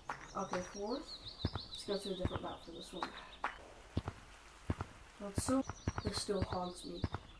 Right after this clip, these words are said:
Two hundred and eighty-eight hours. You see this? You see, you see this right here? Two hundred and eighty-eight hours.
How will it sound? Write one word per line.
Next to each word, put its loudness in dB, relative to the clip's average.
Two 6
hundred 8
and 0
eighty-eight 6
hours. 2
You -2
see 0
this? -2
You 2
see, -4
you 0
see -2
this -6
right -6
here? -6
Two 6
hundred 4
and -4
eighty-eight 2
hours. -6